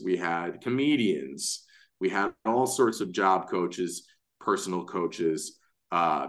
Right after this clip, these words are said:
used car buying coaches and mechanics.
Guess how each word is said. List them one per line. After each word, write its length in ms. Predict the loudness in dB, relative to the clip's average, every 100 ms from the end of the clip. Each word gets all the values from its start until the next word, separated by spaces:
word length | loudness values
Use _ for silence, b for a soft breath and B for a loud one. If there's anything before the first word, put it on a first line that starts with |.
| -8
used 400 | -2 0 0 4
car 300 | 6 8 6
buying 340 | 2 0 -2
coaches 400 | 0 0 0 -2
and 140 | -2 -2
mechanics. 720 | -4 -6 -8 -8 -12 -14